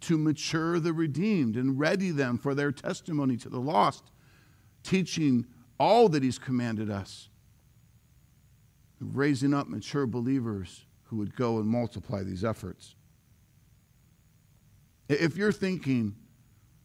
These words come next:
"I need to get serious about discipleship. I've stayed distant from it for too long. I've kind of rewired it, and I've kept others at arm's length. I've been too comfortable doing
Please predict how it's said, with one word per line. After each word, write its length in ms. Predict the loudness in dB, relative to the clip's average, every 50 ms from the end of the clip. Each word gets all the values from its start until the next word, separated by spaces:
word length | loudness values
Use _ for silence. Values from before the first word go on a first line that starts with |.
| _ -8
"I 280 | -2 2 4 4 4 4
need 260 | 4 4 2 2 0
to 80 | 0
get 220 | -2 -2 -2 -4 -4
serious 480 | -4 -2 0 2 2 2 2 0 -2
about 180 | -2 -4 -4 -4
discipleship. 640 | -6 -4 -2 0 0 0 -2 -4 -6 -6 -4 0 2
I've 180 | 4 2 2
stayed 520 | 2 -2 0 0 2 2 0 -2 -6 -8 -6
distant 420 | -6 -6 -4 -4 -6 -6 -6 -4
from 180 | -4 -4 -4 -4
it 120 | -4 -6 -10
for 160 | -10 -10 -8
too 280 | -6 -4 -2 -2 0 0
long. 360 | 0 0 0 0 0 0 0
I've 280 | 0 0 0 -2 -4 -8 -20 -20 -20 _ -20 -20 _ _ _ _ _ _ _ _ _ _ _ _ _ -20 _ _ _ _ _ _ _ _ _ _ _ -20 _ _ -20 -8
kind 180 | -2 0 0 2
of 80 | 2 2
rewired 640 | 4 4 4 4 6 6 6 6 6 6 4 2
it, 160 | 0 -4 -4
and 180 | -6 -8 -8 -8 -12 _ -20 _ _ _ _ _ _ _ _ _ _ _ _ _ _ _ _ _ _ _ _ _ _ _ _ -14
I've 100 | -14 -4
kept 260 | 2 2 2 2 4
others 360 | 4 4 4 4 4 2 2 0
at 80 | 2
arm's 360 | 2 2 4 2 2 0 -2
length. 480 | -4 -4 -2 -2 -4 -6 -8 -14 -20 -20 -20 _ _ _ _ _ _ _ _ _ _ _ _ _ _ _ _ _ _ _ _ _ _ -6
I've 160 | -4 0 2
been 140 | 4 4 4
too 240 | 4 2 2 2 2
comfortable 600 | 2 4 2 2 2 0 -4 -2 -2 -2 -2 -2
doing 480 | -2 0 2 2 4 4 2 2 0